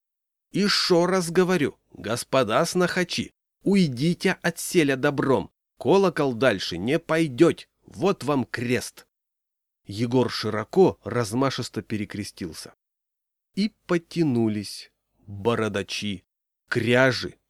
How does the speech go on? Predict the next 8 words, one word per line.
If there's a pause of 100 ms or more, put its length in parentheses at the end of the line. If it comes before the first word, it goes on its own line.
(100)
отцы
семейств, (340)
в
самом
мужицком
соку
здоровяки, (360)
гуськом,